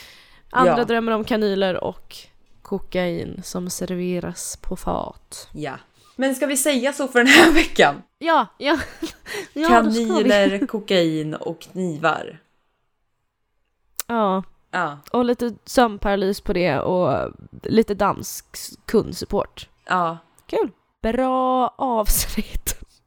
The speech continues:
Speaker 1: Men tills
Speaker 2: Ja, det
Speaker 1: dess så hörs vi. Jag, jag känner mig, jag känner mig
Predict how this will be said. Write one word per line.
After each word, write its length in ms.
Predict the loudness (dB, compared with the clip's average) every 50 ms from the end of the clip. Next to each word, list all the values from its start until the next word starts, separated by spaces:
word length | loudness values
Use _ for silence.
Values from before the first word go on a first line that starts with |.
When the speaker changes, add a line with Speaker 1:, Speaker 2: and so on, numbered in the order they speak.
| _ -20 _
Speaker 1:
Men 300 | _ 0 0 0 0 0
tills 480 | -6 -4 -2 -2 0 2 0 -2 -2 -4
Speaker 2:
Ja, 60 | -10
det 60 | -4
Speaker 1:
dess 540 | -2 0 0 0 0 -4 -8 -12 -10 -10 -4
så 120 | 0 0 0 0 -2 -4
hörs 560 | -2 0 0 2 2 2 0 0 0 0 -2
vi. 360 | -2 -2 0 2 2 2 0 -2 -10 -16 -14 -14 -14 -16 -16 -16 -12 -10 -2 -2 -2 -2 0
Jag, 320 | -4 -2 0 0 0 0 -2 -2
jag 220 | 0 0 0 0 0
känner 240 | 0 -2 -2 -2
mig, 280 | -2 -2 -2 -2 0 0
jag 100 | 0 0
känner 240 | 2 0 0 0 -2
mig 100 | -2